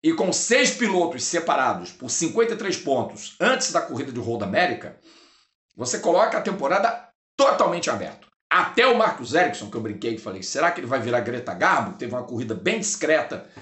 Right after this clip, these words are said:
no último fim de semana, o Marcus Ericsson segue em segundo na tabela.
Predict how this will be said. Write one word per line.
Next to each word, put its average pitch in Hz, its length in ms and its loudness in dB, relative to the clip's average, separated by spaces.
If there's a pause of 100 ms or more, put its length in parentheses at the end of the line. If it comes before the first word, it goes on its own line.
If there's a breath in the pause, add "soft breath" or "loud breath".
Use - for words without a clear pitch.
(380 loud breath)
no 139 120 0
último 151 260 2
fim 123 160 -8
de 110 60 -10
semana, 127 520 0 (140)
o - 80 -10
Marcus 143 340 0
Ericsson 170 320 0
segue 185 280 -2
em - 20 -2
segundo 226 640 0
na 160 100 0
tabela. 92 460 -6